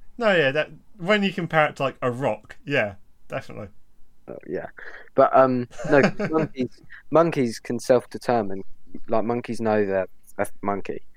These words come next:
Speaker 2: But 'cause when monkeys look in mirrors, they, like, know that's them. Whereas dogs look in mirrors and they're like, "Who the fuck is that other dog over there?" So
Speaker 1: <laughs>
Speaker 2: that's why,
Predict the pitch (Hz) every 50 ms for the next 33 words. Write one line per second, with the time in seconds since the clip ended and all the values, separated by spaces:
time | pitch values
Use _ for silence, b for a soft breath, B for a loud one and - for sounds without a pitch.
0 | b b b b b - 117 101 - 131 104 101 123 117 117 113 113 110 104 -
1 | 110 101 110 107 - 117 107 107 107 104 101 92 85 80 - - - - - 104
2 | 101 92 95 92 - - 98 110 104 98 95 95 98 - - - - - - -
3 | - - - - - - - - - - - - - 95 87 78 - - - -
4 | B B B B B - 113 107 107 104 - - - 110 104 101 98 - - -
5 | - B B B B B - 113 110 - 110 104 101 101 101 101 101 98 - 101
6 | 98 98 95 98 98 101 104 110 - - - - - 120 - - 110 - - 101
7 | 82 78 98 98 98 - 98 92 - - 78 85 85 87 92 92 90 - - 101
8 | 95 - - - - - - - 202 - - - - - - 123 120 123 120 113
9 | 107 107